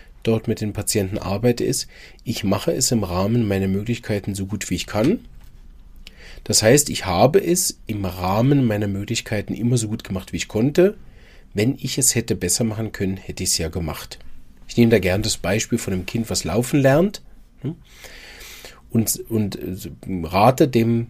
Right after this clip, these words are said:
Klienten, Patienten dazu, die Sachen, die aktuell nicht klappen, sich selbst so zu behandeln wie ein Kind, was laufen lernt. Also, keine Ahnung, die Beziehung läuft nicht gut oder in der Praxis läuft's nicht gut oder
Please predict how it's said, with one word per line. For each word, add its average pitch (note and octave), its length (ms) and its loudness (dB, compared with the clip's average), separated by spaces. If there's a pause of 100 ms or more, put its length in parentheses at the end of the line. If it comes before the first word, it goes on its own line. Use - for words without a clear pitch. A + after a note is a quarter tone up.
Klienten, A#2+ 580 0
Patienten A2 560 -2
dazu, B2+ 440 0 (960)
die A#2+ 140 2
Sachen, C3+ 480 2 (600)
die - 260 0
aktuell G#2+ 380 2
nicht G#2 180 -2
klappen, D#3 500 2 (420)
sich - 240 0
selbst B2 320 4
so B2 140 8
zu B2+ 160 -2
behandeln B2 340 2
wie G#2+ 80 0
ein G#2 80 -2
Kind, A2+ 200 0
was A2 140 0
laufen F2 360 0
lernt. - 420 -10 (300)
Also, D2+ 240 -8 (100)
keine E2+ 220 -6
Ahnung, F#2+ 240 -4 (140)
die F#2 60 -6
Beziehung C#3+ 320 4
läuft C3 240 6
nicht A#2+ 160 2
gut A#2 320 6
oder D2 120 -6
in D2 60 -10
der E2+ 100 -8
Praxis A#2+ 420 2
läuft's G#2+ 260 2
nicht G#2 160 -2
gut G#2+ 340 -2
oder - 180 -8